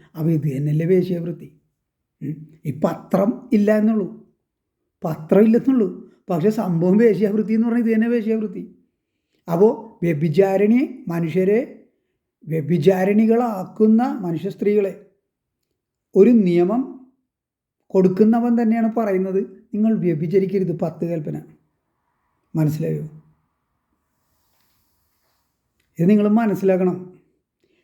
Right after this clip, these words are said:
സനാതനധർമ്മത്തിൽ എൻ്റെ അപ്പം പറഞ്ഞു കേട്ടിട്ടുള്ള ഉണ്ട്. എനിക്ക് അതിൻ്റെ റെഫറൻസ് ഒന്നും ചോദിച്ചാൽ എനിക്ക് പറയാൻ പറ്റില്ല.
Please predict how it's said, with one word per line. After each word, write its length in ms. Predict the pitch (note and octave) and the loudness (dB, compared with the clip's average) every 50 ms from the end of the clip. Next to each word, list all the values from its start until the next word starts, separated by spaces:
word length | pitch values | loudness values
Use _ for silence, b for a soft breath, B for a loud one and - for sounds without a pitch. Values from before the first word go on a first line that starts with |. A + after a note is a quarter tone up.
| _ _ | _ _
സനാതനധർമ്മത്തിൽ 840 | _ E3+ D#3 D3 D#3 E3 F#3 F#3 G#3+ A#3+ B3+ B3+ A#3+ A#3+ A#3 G#3 A3+ | _ -6 -4 -2 -2 0 0 2 2 2 2 2 2 0 0 0 -2
എൻ്റെ 180 | G3 E3 D#3 E3+ | -2 -4 -6 -8
അപ്പം 240 | D#3+ - E3+ D#3 D#3+ | -8 -8 -8 -6 -4
പറഞ്ഞു 240 | F3 F3 F3+ F#3 | -4 -2 -2 -2
കേട്ടിട്ടുള്ള 380 | F#3 F3 D#3+ E3 D#3 F3 E3+ E3 | -2 -4 -6 -8 -10 -10 -10 -10
ഉണ്ട്. 180 | D#3+ C#3+ B2+ - - - - _ _ _ _ _ _ _ _ _ _ _ _ _ _ _ _ _ _ _ _ _ _ _ _ _ _ _ _ _ - | -10 -10 -10 -14 -18 -20 -20 _ _ _ _ _ _ _ _ _ _ _ _ _ _ _ _ _ _ _ _ _ _ _ _ _ _ _ _ _ -8
എനിക്ക് 680 | D3 D3 C#3+ - - D#3+ E3 E3 E3 E3+ - - - - | -6 -6 -4 -2 -2 0 0 0 -2 -6 -10 -10 -8 -6
അതിൻ്റെ 280 | F3 D#3+ E3 D#3+ E3+ | -2 0 2 2 2
റെഫറൻസ് 440 | F3 F3+ E3+ C#3 E3 E3 D#3+ D3+ E3+ | 2 2 0 0 -2 -2 -2 -2 -2
ഒന്നും 140 | E3 D#3+ E3+ | -2 -2 0
ചോദിച്ചാൽ 280 | F3+ F3 E3+ D#3+ E3+ D#3+ | -2 -2 -2 -2 -2 -2
എനിക്ക് 220 | D#3 D3+ D#3 D#3 | -2 -4 -4 -6
പറയാൻ 280 | D3+ E3 D#3 D#3 D3+ D3+ | -4 -4 -4 -2 -2 -2
പറ്റില്ല. 300 | D3+ D3+ D3+ B2+ C3+ | -2 -4 -4 -6 -8